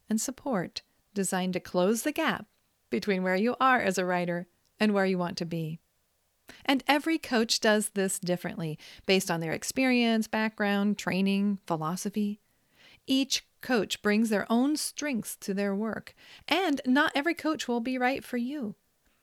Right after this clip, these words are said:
In fact, you may need one kind of coach at one stage in your writing journey and another kind of coach later. And you want to find the right fit for your current goals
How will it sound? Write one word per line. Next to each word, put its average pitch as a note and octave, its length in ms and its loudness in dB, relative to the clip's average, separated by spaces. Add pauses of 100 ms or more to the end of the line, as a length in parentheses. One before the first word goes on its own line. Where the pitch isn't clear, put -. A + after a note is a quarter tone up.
(180)
In A#3 80 2
fact, C4+ 220 2
you C#4+ 100 4
may B3+ 160 6
need A#3 200 6
one G#3 260 2
kind G3+ 260 0
of F#3+ 100 -2
coach G#3+ 280 -2
at - 120 -4
one G#3 200 4
stage A3 640 0 (340)
in G3+ 100 0
your F#3 140 0
writing F#3+ 320 2
journey G#3+ 400 0
and C#4 100 0
another C4+ 380 0
kind B3 400 0
of - 180 -10
coach - 580 -8 (140)
later. A3+ 540 -4 (460)
And A3+ 120 0
you D4 100 0
want D#4+ 140 -2
to C4 60 -4
find A#3 200 4
the F#3+ 80 2
right G#3+ 360 0
fit - 380 -2
for G3 120 -4
your F#3 140 -2
current G#3 480 -2
goals F3 460 -2